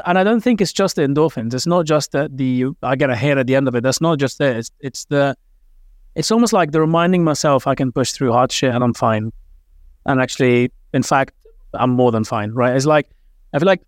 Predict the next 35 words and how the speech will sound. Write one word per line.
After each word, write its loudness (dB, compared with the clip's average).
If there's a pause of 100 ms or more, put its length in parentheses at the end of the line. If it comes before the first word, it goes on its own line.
when -2
you 2
do 2
it, 0
you're 0
like, 2
"Okay, 2
wow, 2
okay, 0
incredible." -2
And -2
again, 0
I 0
just -4
kind 2
of, -2
I, 2 (120)
I 0
don't 2
know 2
what 0
it 2
is, 0
but -6
it -4
just -8
helps 0
me 0
focus -2
better. -2
So, -2 (560)
um, 0 (360)
I 2
guess 0
everyone 2